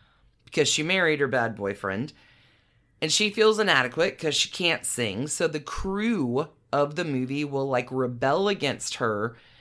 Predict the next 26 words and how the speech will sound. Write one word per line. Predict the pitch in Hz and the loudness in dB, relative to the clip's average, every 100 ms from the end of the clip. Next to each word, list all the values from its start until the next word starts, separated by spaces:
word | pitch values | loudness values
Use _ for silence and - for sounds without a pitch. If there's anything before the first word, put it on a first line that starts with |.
| _ _ | _ _
And | 147 147 147 143 _ _ _ | -2 0 -2 -6 _ _ _
Gloria | 156 180 202 262 262 220 180 | -4 2 4 4 4 4 2
and | - 135 | 0 -4
Cy | 120 - 156 160 | -4 2 4 6
are | 147 131 | 4 0
creating | - 143 135 160 160 | -4 -2 0 0 -2
this | 120 - | -2 -2
super | - 190 185 151 | -2 -2 0 0
hostile | 143 139 - 127 113 | 2 0 0 -2 0
work | 143 165 | 0 0
environment. | 165 156 147 143 147 151 147 139 - - _ _ _ | -2 -2 2 2 2 0 0 -2 -6 -20 _ _ _
Gloria | 143 175 220 240 220 - | 0 2 4 6 6 4
allegedly | 151 143 147 170 170 156 | 2 0 -2 -2 -4 -2
assaults | 110 - 123 170 202 - - - _ _ _ _ _ _ _ _ | 0 2 2 2 0 -4 -10 -12 _ _ _ _ _ _ _ _
two | - 160 180 | -2 0 0
of | |
her | 156 | 0
co-stars | - 135 156 175 185 214 220 208 | -2 -2 0 2 2 4 2 2
on | 151 135 | -2 0
separate | - 170 123 | 0 0 0
occasions. | 101 - 143 175 180 185 180 185 | -4 -4 -2 -2 0 0 0 0
Like, | 233 | 0
it's | 427 | 0
super | - 415 403 339 | 0 0 0 0
bad. | 349 - - - 147 - _ _ _ _ _ _ _ _ _ _ _ _ _ _ _ _ _ | 2 2 0 -6 -16 -20 _ _ _ _ _ _ _ _ _ _ _ _ _ _ _ _ _
After | - 349 - | -4 -4 -4